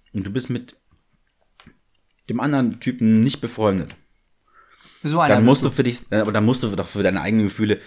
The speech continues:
Speaker 1: zumindest einstehen, vor allem wenn du siehst, dass du eine Chance hast.
Speaker 2: Nee, ich muss sagen, nee, ich muss
Speaker 1: Mhm.
Speaker 2: sagen, es gibt, es gibt
Speaker 1: Ansonsten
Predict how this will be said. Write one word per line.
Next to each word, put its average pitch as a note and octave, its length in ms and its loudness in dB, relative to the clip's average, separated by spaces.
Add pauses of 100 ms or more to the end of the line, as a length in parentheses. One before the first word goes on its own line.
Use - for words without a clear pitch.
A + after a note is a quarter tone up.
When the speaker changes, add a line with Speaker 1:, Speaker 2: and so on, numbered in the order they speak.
(200)
Speaker 1:
zumindest G#2 280 -4
einstehen, B2 360 -2
vor - 140 -6
allem A2 180 2
wenn G#2+ 100 4
du G2+ 160 0
siehst, A2+ 220 -2
dass A2+ 100 -2
du A2 60 -4
eine G2+ 80 -2
Chance E2 360 -4
hast. D2 260 -14 (960)
Speaker 2:
Nee, D#3+ 140 -2
ich F3 80 0
muss G3 140 -2
sagen, F3+ 340 2
nee, F3 220 -2
ich E3 160 -8
muss F#3 100 -2
Speaker 1:
Mhm. A#2 40 4
Speaker 2:
sagen, D#3+ 220 2
es D3 120 -10
gibt, - 160 -8
es - 80 -8
gibt A2+ 60 0
Speaker 1:
Ansonsten D3 580 2